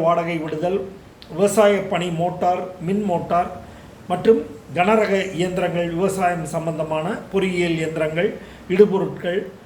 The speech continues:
விற்பனை, பிரதிநிதிகள், இதன் தொடர்பு வழியாக உங்களுக்கு பணப்புழக்கம் ஏற்படக்கூடும். செப்டம்பர் இருபத்தி நாலில் குழந்தைகள் பெயரில் செய்யும் வியாபாரம், குடும்ப வியாபாரம், சொந்த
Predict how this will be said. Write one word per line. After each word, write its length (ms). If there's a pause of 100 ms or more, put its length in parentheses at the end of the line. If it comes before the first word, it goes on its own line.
(360)
விற்பனை, 420 (540)
பிரதிநிதிகள், 640 (200)
இதன் 260
தொடர்பு 280 (100)
வழியாக 520
உங்களுக்கு 400
பணப்புழக்கம் 540 (160)
ஏற்படக்கூடும். 580 (560)
செப்டம்பர் 440 (100)
இருபத்தி 380
நாலில் 340 (1080)
குழந்தைகள் 600 (420)
பெயரில் 460 (460)
செய்யும் 360
வியாபாரம், 500 (100)
குடும்ப 300 (120)
வியாபாரம், 480 (100)
சொந்த 220